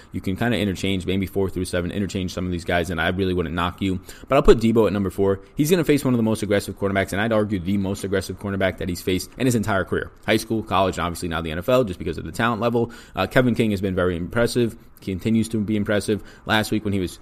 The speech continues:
covering D K Metcalf, Metcalf had a lot of trouble against him.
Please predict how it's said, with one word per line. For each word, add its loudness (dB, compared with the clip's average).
covering 2
D 0
K 0
Metcalf, 0
Metcalf 0
had -2
a 0
lot 0
of -10
trouble 2
against 0
him. 0